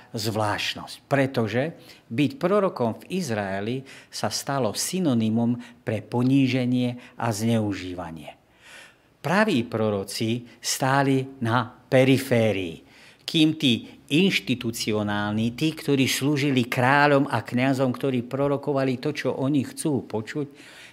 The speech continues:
tí boli v strede, priamo v strede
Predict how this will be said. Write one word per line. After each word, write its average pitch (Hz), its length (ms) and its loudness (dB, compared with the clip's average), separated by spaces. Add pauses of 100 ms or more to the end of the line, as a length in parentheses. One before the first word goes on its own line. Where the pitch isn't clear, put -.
tí 170 160 -4
boli 160 320 0
v - 80 -6
strede, 156 540 2 (420)
priamo 143 480 0
v - 80 -8
strede 135 440 0